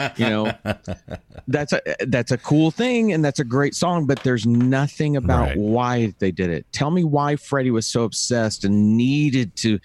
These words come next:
Speaker 2: to show people that opera could be a part of rock and roll. That's a more interesting thing to do.
Speaker 1: Right, than just, yeah, the, the mechanics behind it. Well, that's good. All right, let's go ahead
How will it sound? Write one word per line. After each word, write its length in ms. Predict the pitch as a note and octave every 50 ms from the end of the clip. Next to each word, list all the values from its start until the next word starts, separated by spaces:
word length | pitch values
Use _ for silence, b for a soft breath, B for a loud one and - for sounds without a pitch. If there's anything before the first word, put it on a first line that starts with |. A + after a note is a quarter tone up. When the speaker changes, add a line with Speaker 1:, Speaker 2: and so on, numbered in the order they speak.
| B B B B B B
Speaker 2:
to 100 | - A#2+
show 320 | A2 - - C3+ C3+ C3 A2
people 320 | - B2+ B2 A#2 - A2
that 140 | F#2 G#2+ -
opera 340 | - G2+ G#2+ G#2 - G#2 G#2
could 160 | - - G2
be 120 | E2 G2+ F#2+
a 60 | F#2
part 180 | - G2 F2
of 80 | F2 F2
rock 140 | E2 E2+ -
and 80 | E2
roll. 100 | D#2 - _ _
That's 240 | - A2 A2+ A#2+ -
a 60 | A#2+
more 180 | A2 G2+ F#2 F2+
interesting 420 | F2 - - E2+ - - F2 E2+
thing 200 | D2 - D#2+ D#2+
to 100 | C#2+ D#2
do. 160 | C#2 - - - -
Speaker 1:
Right, 300 | - G2 F2+ D#2 D2+ D2+
than 160 | - F#2+ F#2
just, 240 | E2+ E2 E2 - -
yeah, 220 | F#2 E2+ C#2+ C2+ D2 D2 -
the, 340 | - E2 D2+ D2 D2 C#2+ D2 C#2+
the 60 | E2
mechanics 480 | D#2 D#2 - - D2+ D2 D2 C#2+ - -
behind 260 | D2 C#2+ D2 C#2 C#2
it. 100 | C2+ -
Well, 100 | C#2+ G#2
that's 160 | B2+ B2 -
good. 280 | - - B2 B2 C#3 D3+ _ B B B B B B B B B B B -
All 100 | - C#3
right, 200 | D3 C#3+ C#3+ C3
let's 200 | C3+ C3 - -
go 240 | - D#3+ D3+ C#3+
ahead 480 | C#3 C3+ C3 C#3+ C#3 C#3 C#3 C3+ C3 C3